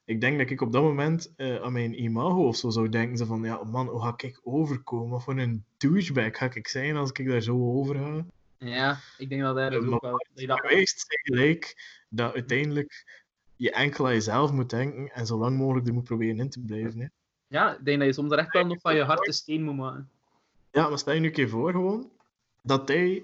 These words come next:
Speaker 1: want de eerste aflevering is een loterij, hè. Pieter heeft dat gezegd, maar iedereen wist dat ook eigenlijk. De eerste aflevering is een loterij. Je hebt pech als je eruit ligt dan.
Speaker 2: Ja.
Speaker 1: Stel je nu voor dat hij dat was geweest. Ja, dan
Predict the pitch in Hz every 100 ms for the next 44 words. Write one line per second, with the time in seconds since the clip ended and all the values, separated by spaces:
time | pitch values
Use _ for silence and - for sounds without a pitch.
0 | - 113 135 127 135 156 - 135 135 139
1 | 135 127 123 120 120 110 101 98 110 135
2 | 143 143 143 139 131 135 131 - 135 -
3 | 110 117 - 127 123 120 127 127 113 127
4 | 143 - 120 127 131 123 113 123 123 127
5 | 120 117 117 95 98 - _ 120 - 143
6 | - 277 123 110 104 - 107 - 98 107
7 | _ - - - 123 117 - - 190 208
8 | 190 165 120 147 202 247 - 117 127 196
9 | 190 175 170 170 135 135 156 110 - -
10 | - _ _ _ _ _ _ _ _ -
11 | _ _ - 139 165 - 160 139 135 131